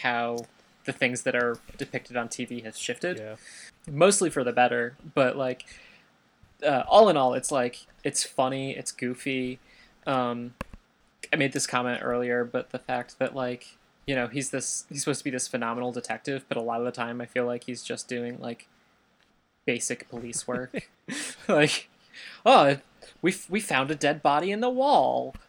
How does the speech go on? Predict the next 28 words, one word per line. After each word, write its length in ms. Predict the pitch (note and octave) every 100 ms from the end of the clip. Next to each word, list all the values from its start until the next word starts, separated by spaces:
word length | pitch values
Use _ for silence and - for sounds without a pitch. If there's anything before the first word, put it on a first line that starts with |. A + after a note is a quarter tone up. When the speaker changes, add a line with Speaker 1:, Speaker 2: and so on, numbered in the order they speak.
| -
Speaker 1:
It's 120 | D#3
like, 220 | D#3+ C#3
"Wait, 360 | C#3+ A#3 D3+ C3 - _ -
but 140 | D3
what 280 | C3 D#3 -
if 360 | C#3 B2+ - - _ -
it 120 | E3
was 180 | E3 -
put 440 | - - B3 B3+
there 180 | - B2+
when 140 | C3
the 80 | C#3+
building 440 | C#3+ D3 D3+ E3+ E3+
was 200 | F3+ - _
built?" 540 | E4 E4 - - - C4 - -
Speaker 2:
<laughs> 200 | - -
Speaker 1:
Like, 480 | F3+ F3+ - - - - - _ _ F#4+ F#4 G3
like, 280 | - G#3 - D#4+ E4+ C#4+ - - - C#4+
as 120 | F#3
opposed 380 | G3+ G3 F#3+ G3+
to 120 | G#3
our 240 | F#3 F3 D#3+
original 340 | D#3+ - D#3+
theory 380 | C#3+ D3 C3+ D3
that, 180 | D3 D#3
like, 180 | D#3 -
someone 360 | - E3 F3+
killed, 540 | D3+ - G#3 A#3 G#3